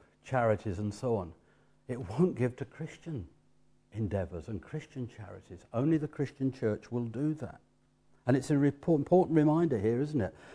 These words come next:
that only Christians will support Christian ministries. Friendship, finance,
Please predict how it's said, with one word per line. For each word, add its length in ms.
that 80
only 300
Christians 640
will 140
support 520
Christian 480
ministries. 880
Friendship, 680
finance, 920